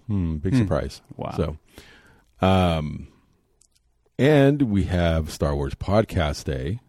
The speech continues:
Speaker 1: So we decided we're gonna go ahead and do one for that. So here we are. We put it out to you guys last week. Uh, we put the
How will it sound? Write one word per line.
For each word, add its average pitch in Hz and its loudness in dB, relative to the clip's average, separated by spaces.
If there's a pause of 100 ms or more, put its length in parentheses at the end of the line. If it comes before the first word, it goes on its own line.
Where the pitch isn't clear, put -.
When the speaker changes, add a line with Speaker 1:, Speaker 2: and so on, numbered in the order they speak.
(1400)
Speaker 1:
So 95 6 (160)
we 101 -6
decided 78 -6 (100)
we're 87 -10
gonna 78 -6 (360)
go 92 -6
ahead 87 -4
and 90 -8
do 92 -6
one 90 -6
for - -8
that. 101 -4 (140)
So 85 0 (960)
here 139 8
we 117 8
are. 104 8
We 107 6
put 98 2
it 92 6
out 85 2
to 87 -4
you 82 0
guys 82 -2
last 85 -2
week. 90 -6 (220)
Uh, 76 -2
we 73 -4
put 73 -6 (200)
the - -14